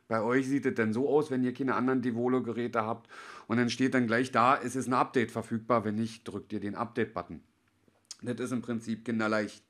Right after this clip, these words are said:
So, dann haben wir jetzt noch die Möglichkeit, uns die Gigabridge ein bisschen besser anzupassen. Und zwar,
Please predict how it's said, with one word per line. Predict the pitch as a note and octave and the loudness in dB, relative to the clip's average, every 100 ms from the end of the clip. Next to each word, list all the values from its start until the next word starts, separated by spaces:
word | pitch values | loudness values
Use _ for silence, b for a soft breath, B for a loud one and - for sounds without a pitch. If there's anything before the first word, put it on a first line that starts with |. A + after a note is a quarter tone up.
| B B B B B B B B - | B B B B B B B B 0
So, | B2 F#2+ | 0 0
dann | C#3+ E3+ | 0 2
haben | F#3+ G#3 | 4 4
wir | G#3+ | 2
jetzt | G3 | 0
noch | G3 F#3 | 0 -2
die | F3+ | 0
Möglichkeit, | E3+ F#3 G#3 F#3+ - D#3 E3+ - B B B - | 0 0 -2 -6 0 0 0 -6 B B B -2
uns | D#3 G3 G3 - - | 0 0 -4 -10 -16
die | - B2+ D3 | -14 -8 -8
Gigabridge | B2 D#3+ E3+ F3+ B2 - _ _ _ _ _ - C3 C3 D#3 E3+ - - | -6 0 4 4 2 -14 _ _ _ _ _ -16 -8 2 2 2 -2 -8
ein | C#3 B2+ | -6 0
bisschen | C#3+ C#3+ D3+ B2+ | 0 0 -2 0
besser | A2 A2 B2+ - | 0 0 -2 0
anzupassen. | A#2 A2+ - - F#2 - F2 _ _ b b b b b b b - | -4 -2 -6 -6 -12 -12 -18 _ _ b b b b b b b -4
Und | B2 C#3 | -2 -2
zwar, | - A#2+ D3+ G#3 | 2 4 4 0